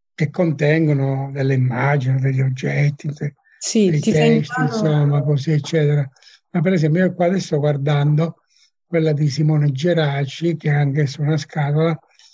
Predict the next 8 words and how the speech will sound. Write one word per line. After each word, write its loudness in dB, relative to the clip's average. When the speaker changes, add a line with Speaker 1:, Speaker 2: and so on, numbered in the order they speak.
Speaker 1:
e -6
c'è -2
dentro, -2
almeno 0
nell'immagine 0
che 0
vedo, 0
eh, -4